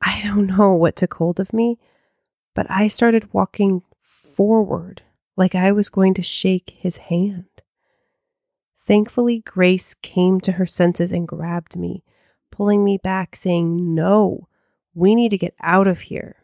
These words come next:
It shook me out of my state, and we just ran. I didn't look back. I don't know for sure what we saw,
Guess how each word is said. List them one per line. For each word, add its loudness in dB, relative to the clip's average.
It -6
shook -2
me 2
out 0
of -2
my 0
state, -4
and 0
we -2
just -4
ran. -10
I 0
didn't 2
look -6
back. -16
I 4
don't 6
know 6
for -4
sure 0
what -4
we -2
saw, 0